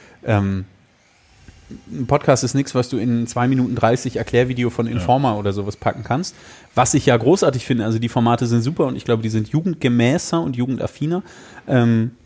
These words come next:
Speaker 1: ich würde aber behaupten, nur sehr interessierte Jugendliche hören Podcasts und dann
Speaker 2: Ja.
Speaker 1: nat-, also so wie Erwachsene auch nur zu sehr speziellen Themen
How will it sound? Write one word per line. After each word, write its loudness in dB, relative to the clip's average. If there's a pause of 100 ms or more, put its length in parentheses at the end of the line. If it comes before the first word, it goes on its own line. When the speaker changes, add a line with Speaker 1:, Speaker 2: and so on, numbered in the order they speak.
(120)
Speaker 1:
ich -6
würde 6
aber 2
behaupten, 0
nur 6
sehr 2
interessierte -4
Jugendliche -2
hören -4
Podcasts -8
und 0
dann 2
Speaker 2:
Ja. -2
Speaker 1:
nat-, -2
also 0
so 2
wie 0
Erwachsene 0
auch 0
nur 0
zu -4
sehr 4
speziellen -4
Themen 0